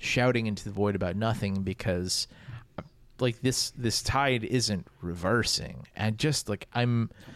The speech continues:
I am, I'm really worried about what we're going to lose, what we are, what we have already lost, and what we are going to continue to lose in this.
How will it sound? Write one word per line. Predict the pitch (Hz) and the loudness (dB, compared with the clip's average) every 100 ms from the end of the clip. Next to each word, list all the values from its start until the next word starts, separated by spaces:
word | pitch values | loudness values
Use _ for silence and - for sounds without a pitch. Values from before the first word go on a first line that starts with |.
| - - - - - | -20 -20 -20 -8 0
I | 123 131 | 2 4
am, | 123 113 104 104 107 | 4 4 2 0 -2
I'm | 104 104 | -4 0
really | 120 151 143 117 | 4 4 4 4
worried | 107 101 98 95 87 | 2 2 2 2 0
about | 87 87 92 - | 0 0 0 -2
what | 98 101 - 92 | 0 0 0 -2
we're | 92 92 95 - | -2 -2 -4 -2
going | 87 87 - 120 107 - | -2 -2 0 0 0 -4
to | 107 | -4
lose, | 85 69 69 - | -2 -4 -6 2
what | 120 117 | 2 4
we | 113 | 4
are, | 95 92 90 - _ - | 4 2 -2 -6 _ 0
what | 151 | 2
we | 135 | 4
have | 113 98 | 2 0
already | 156 160 151 123 | 2 4 4 2
lost, | 107 98 98 - - - | 0 0 2 0 -2 -4
and | 107 104 | -4 0
what | 107 95 | 2 2
we | 98 | 2
are | 95 | 0
going | 98 87 92 | -2 -4 -6
to | 117 | -6
continue | - 95 - 107 92 82 | -8 -8 -6 -8 -8 -10
to | - | -12
lose | 85 - - | -10 -10 -10
in | - - | -12 -14
this. | - - - | -10 -10 -10